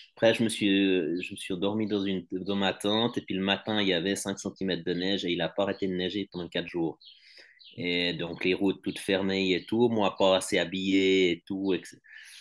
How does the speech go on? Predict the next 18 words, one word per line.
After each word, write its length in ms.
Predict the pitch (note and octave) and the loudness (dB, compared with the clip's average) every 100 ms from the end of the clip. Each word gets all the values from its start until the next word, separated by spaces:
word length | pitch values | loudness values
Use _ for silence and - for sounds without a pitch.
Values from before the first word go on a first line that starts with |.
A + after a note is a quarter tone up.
| - - | -20 -16
Et 60 | - | -6
puis, 140 | A#2 | 2
il 20 | |
y 60 | B2 | 6
avait 160 | A2+ G#2+ | 6 6
un 160 | G2+ | 6
lodge, 520 | G2 G2+ A2 A2 F#2 - F#2 | 6 6 6 4 0 -4 -2
euh, 260 | F2+ F2+ - - | 0 0 -4 -2
pour, 400 | F#2 E2+ E2+ E2+ | 0 0 0 0
euh, 320 | E2+ E2 D#2+ - | 2 0 -2 -2
personnes 500 | F2 - F#2+ E2+ E2+ | -2 -2 -2 -2 -4
très 180 | - G2 | -2 0
aisées, 800 | F#2+ F#2 E2+ F2+ F#2 F#2 E2 - | 2 0 2 4 4 2 -2 -8
euh, 320 | D#2+ D#2+ D2+ D#2 D2+ D2 D2 C#2+ C2 B1 _ - | -8 -8 -8 -8 -8 -8 -8 -8 -10 -16 _ -12
un 100 | E2+ | -10
peu 180 | - G2+ | -4 -4
plus 140 | - G2 | -2 -2
loin. 560 | F#2 F#2+ G#2 A2+ A#2+ | 0 0 2 2 0